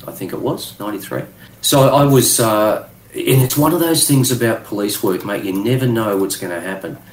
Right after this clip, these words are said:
And I, I was out, um, running an undercover operation, so I'd met my undercover guy, took the exhibits, did the running sheet, all that stuff. And, uh, and I was driving back in through the city with my,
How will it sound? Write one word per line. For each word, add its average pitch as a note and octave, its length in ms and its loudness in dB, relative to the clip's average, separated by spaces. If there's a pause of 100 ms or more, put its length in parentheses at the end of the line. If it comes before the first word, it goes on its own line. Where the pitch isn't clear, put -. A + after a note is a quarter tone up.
(400)
And G#2 160 -2
I, A#2+ 200 4
I A#2+ 180 2
was G#2+ 240 2
out, G2+ 340 -2
um, F2+ 480 -6 (200)
running G2 260 -2
an F2+ 100 -4
undercover F#2+ 500 -4
operation, F2+ 500 -4
so - 180 -4
I'd F2+ 100 -4
met A2+ 160 -2
my F2+ 180 -4
undercover F2+ 460 -8
guy, F2 440 -4
took - 280 -6
the F2 140 0
exhibits, F2 680 -4
did G2+ 140 -4
the F2 100 -4
running E2+ 240 -6
sheet, E2+ 240 -6
all D#2+ 120 -8
that - 180 -8
stuff. - 260 -10 (640)
And, G2 320 0
uh, F#2+ 400 -2
and F#2+ 120 -6
I F#2+ 40 -2
was F#2 120 -4
driving G2+ 440 0
back F#2+ 320 -4
in F2+ 200 -6
through F2 280 -2
the F2 100 -8
city G2 380 -2
with F2 200 -8
my, E2+ 380 -6